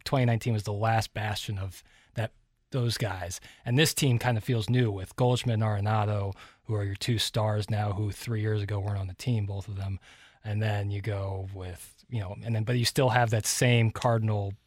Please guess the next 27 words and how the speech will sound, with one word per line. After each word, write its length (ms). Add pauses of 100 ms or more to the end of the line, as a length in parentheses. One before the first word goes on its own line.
D 160
N 120
A 220
with 260
Yadi, 400
Waino, 400
and 200 (200)
Pujols. 380
It's 100
like 120
this 100
perfect 420
combination 680 (420)
of 460
the 80
new 260
age 240
guys, 360
the, 140
or 240 (280)
like 180
Arenado 420
and 120
Goldschmidt, 320
the 80
new 160
additions, 640